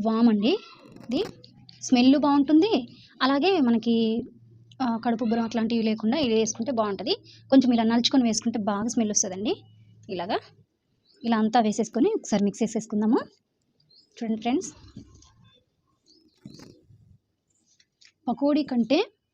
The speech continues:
పిండి కొంచెం ఎక్కువ ఉండాలండి. అంటే మెత్త పకోడీ రావాలంటే, మెత్తగా రావాలంటే ఆనియన్స్ కంటే పిండి ఎక్కువ ఉండాలి, అప్పుడు మనకి మెత్తగా పకోడీ వస్తుందన్నమాట. ఇట్లా అంతా మిక్స్ అయ్యేటట్లు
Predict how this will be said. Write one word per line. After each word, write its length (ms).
పిండి 280
కొంచెం 280
ఎక్కువ 220
ఉండాలండి. 420
అంటే 140
మెత్త 280
పకోడీ 400
రావాలంటే, 520
మెత్తగా 280
రావాలంటే 360
ఆనియన్స్ 360
కంటే 240
పిండి 220
ఎక్కువ 200
ఉండాలి, 240
అప్పుడు 220
మనకి 260
మెత్తగా 360
పకోడీ 260
వస్తుందన్నమాట. 440
ఇట్లా 140
అంతా 320
మిక్స్ 180
అయ్యేటట్లు 360